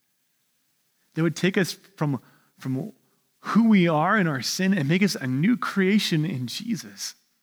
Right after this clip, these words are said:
full of your life. By your Holy Spirit, work this miracle in our hearts, I pray. I pray for this congregation. Lord, bless them. Fill them with the Spirit of Jesus.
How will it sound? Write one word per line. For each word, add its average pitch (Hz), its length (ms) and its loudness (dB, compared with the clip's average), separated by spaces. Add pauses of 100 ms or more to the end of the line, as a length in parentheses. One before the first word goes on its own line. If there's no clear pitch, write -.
(240)
full 262 580 2
of 165 220 0
your 165 100 2
life. 165 560 -2 (380)
By 156 100 0
your 170 120 2
Holy 226 340 2
Spirit, 220 420 0
work 202 280 0
this - 180 -2
miracle 170 420 0
in 143 80 -2
our 147 120 -2
hearts, 147 280 -4
I 127 120 -4
pray. 143 220 -4
I 131 80 0
pray 247 300 0
for 220 140 -2
this 165 120 0
congregation. 147 640 -4
Lord, 143 240 -6
bless 220 460 -2
them. 120 300 -2 (1120)
Fill 269 480 2
them 202 200 6
with 175 120 2
the 165 80 0
Spirit - 420 0
of 160 80 0
Jesus. 123 640 -6